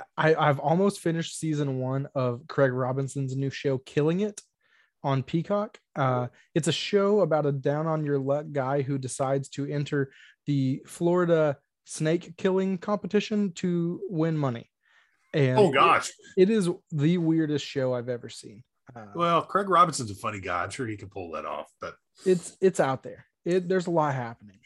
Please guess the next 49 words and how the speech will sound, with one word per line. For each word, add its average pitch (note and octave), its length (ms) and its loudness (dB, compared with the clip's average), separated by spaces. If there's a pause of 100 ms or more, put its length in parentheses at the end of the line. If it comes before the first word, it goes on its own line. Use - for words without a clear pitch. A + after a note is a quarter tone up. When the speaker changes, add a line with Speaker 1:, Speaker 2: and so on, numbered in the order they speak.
(160)
Speaker 1:
but B2+ 340 0
Speaker 2:
All B2+ 80 -2
right. A2 200 2
How F#3+ 200 4
did, G3 160 6
how F3+ 160 2
did G3 140 4
we F3+ 120 2
get C#3+ 200 0
so D3 160 0
far A#2 240 -2
afield? G#2 320 -6
This A#2 120 0
is A#2+ 100 -2
supposed A#2+ 260 -4
to A#2 40 -4
be G#2+ 60 -2
a G2+ 40 -6
podcast G2 440 -6
about F2+ 200 -6
golf. D#2+ 280 -8
Speaker 1:
I B3+ 100 -2
don't D4 100 4
Speaker 2:
We D#3 60 8
were D3 60 6
talking A3 280 8
Speaker 1:
know. B2+ 60 -2
Speaker 2:
about F3 160 6
Grupo F3+ 120 6
Salinas B2 720 -2
and A#2+ 100 -6
the G3+ 60 4
Speaker 1:
I - 20 2
think D3 240 -2
Speaker 2:
P D3 100 -2
G C3 60 -8
A - 20 -18
Tour C3+ 160 2
going B2 160 4
to A2+ 80 -2
Mexico G#2+ 400 -6
to F#2+ 140 -16
get F#3 140 -2
us F3+ 120 -2 (320)
back E3 360 -4
on C#3+ 200 -2
track. F2+ 540 -4 (500)
Speaker 1:
Okay, F#3 180 6
fine. E3+ 320 2